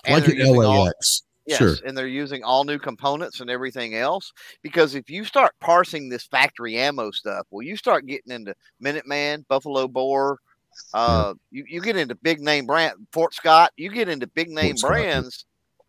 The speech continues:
Speaker 1: that technically under your definition is a reloader,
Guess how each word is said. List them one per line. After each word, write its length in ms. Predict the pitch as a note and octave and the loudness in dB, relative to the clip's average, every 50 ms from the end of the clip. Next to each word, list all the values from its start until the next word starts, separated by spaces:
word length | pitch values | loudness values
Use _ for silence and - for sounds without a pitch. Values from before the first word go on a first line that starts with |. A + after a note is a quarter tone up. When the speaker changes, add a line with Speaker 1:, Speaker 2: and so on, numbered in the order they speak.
| _ - | _ 2
Speaker 1:
that 260 | C#3+ D#3 D3+ C#3 - - _ _ | 4 6 6 6 4 0 _ _
technically 840 | - A3 A3+ - A#3 A#3 G3+ E3 - D3+ D3+ D3+ C#3+ C#3+ D3+ - - | 2 2 2 2 -2 -4 -4 -4 -4 -2 -2 -2 -2 -2 -6 -6 -6
under 340 | D#3+ D#3+ D#3+ D3+ D3+ C#3+ B2 | -6 -4 -4 -4 -6 -6 -6
your 200 | B2+ D#3 F#3 E3+ | -4 -4 -2 2
definition 800 | D#3+ D#3 D#3 - C3 B2+ C#3 E3 G#3 - - D3 B2+ A#2+ A#2 - | 4 4 4 4 0 -6 -6 -6 -6 -6 -6 -10 -10 -12 -14 -12
is 160 | - C3+ C#3 C3 | -10 -8 -6 -6
a 60 | B2+ | -6
reloader, 640 | B2 C#3 F3 F#3 C3+ G#2+ F#2 F2 E2 - - - | -6 -6 -8 -8 -8 -10 -10 -12 -14 -18 -20 -20